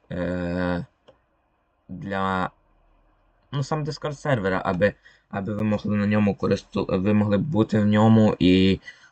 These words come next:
в загальному брати різні, м, ті... Бо тут будуть різні коди, ви зможете їх копіювати собі.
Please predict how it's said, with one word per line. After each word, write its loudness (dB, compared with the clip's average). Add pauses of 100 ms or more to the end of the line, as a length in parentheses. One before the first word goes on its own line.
в -10
загальному -4
брати -2
різні, -2 (1200)
м, -8
ті... -14 (1040)
Бо -10
тут -10
будуть -8
різні -8
коди, -4
ви -2
зможете -4
їх -4
копіювати -4
собі. -4